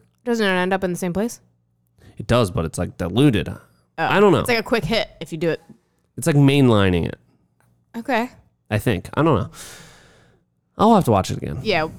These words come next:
Speaker 2: I have a vague memory
Speaker 1: I've,
Speaker 2: of this,
Speaker 1: I've
Speaker 2: but I
Speaker 1: some
Speaker 2: just remember how, like, cheerful, and I was like, "This
Speaker 1: <laughs>
Speaker 2: looks amazing.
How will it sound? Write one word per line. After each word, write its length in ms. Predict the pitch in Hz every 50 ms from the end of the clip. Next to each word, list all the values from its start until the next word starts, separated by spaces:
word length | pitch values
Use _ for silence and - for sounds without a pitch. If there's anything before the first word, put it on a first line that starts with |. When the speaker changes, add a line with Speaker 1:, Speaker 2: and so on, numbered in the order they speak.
| - - _ _
Speaker 2:
I 60 | -
have 80 | 170 175
a 120 | 175 165
vague 280 | 143 123 127 127 127 113
memory 300 | 120 113 - - - -
Speaker 1:
I've, 60 | 127 127
Speaker 2:
of 60 | 120
this, 160 | 131 131 131
Speaker 1:
I've 120 | - -
Speaker 2:
but 80 | - 107
I 40 | 104
Speaker 1:
some 60 | 107
Speaker 2:
just 120 | - - 120
remember 300 | 120 117 113 113 113 110
how, 120 | 110 104
like, 180 | 104 98 95 -
cheerful, 540 | - - 113 107 - - - - - - 135
and 80 | 113 349
I 60 | 339
was 180 | - - 403 -
like, 260 | 427 - - 339 -
"This 280 | - 392 - - 311 -
Speaker 1:
<laughs> 0 |
Speaker 2:
looks 240 | 349 339 - - -
amazing. 600 | 190 180 170 156 143 131 110 101 92 82 80 -